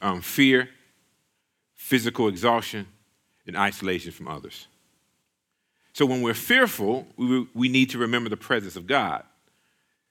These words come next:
And when we are exhausted, we need to learn how to rest and replenish. And we want to, when we want to isolate, we need to draw closer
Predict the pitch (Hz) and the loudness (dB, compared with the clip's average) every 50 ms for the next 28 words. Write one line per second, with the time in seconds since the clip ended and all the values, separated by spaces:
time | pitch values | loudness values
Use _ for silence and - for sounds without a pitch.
0 | _ _ - - 120 120 123 120 120 123 120 113 107 101 98 113 - 208 240 247 | _ _ -4 -2 0 0 0 0 0 0 0 0 0 0 0 4 6 6 6 4
1 | 208 - - 127 123 123 - 127 131 131 127 117 123 127 127 123 123 123 113 107 | 2 0 0 0 0 0 -2 -2 0 2 2 2 2 0 0 2 2 2 0 0
2 | 104 110 123 123 113 - 110 104 98 95 - - 160 160 135 101 85 - - - | 0 0 0 0 0 -2 -6 -6 -6 -8 -4 0 0 2 2 0 -2 -6 -10 -12
3 | _ _ _ _ _ _ _ - - - - _ - 113 113 117 120 117 120 135 | _ _ _ _ _ _ _ -20 -20 -20 -16 _ -4 -4 -2 0 0 0 2 2
4 | 160 196 185 - - 147 143 135 123 131 131 131 127 139 147 143 - 151 - - | 2 2 0 0 0 0 0 0 0 0 0 0 2 2 0 0 -2 -4 0 2
5 | 143 180 214 208 - - 160 131 113 107 113 127 - - - - - - - - | 4 4 4 2 2 2 2 4 4 4 2 2 -2 -10 -20 -20 -20 -20 -12 -4
6 | - 127 131 135 131 123 113 104 127 120 117 - - - - 135 131 117 - - | -2 0 2 4 2 2 2 2 2 2 2 0 -2 -2 0 0 0 0 -2 -2
7 | 123 113 107 104 104 | -2 -2 -2 -4 -6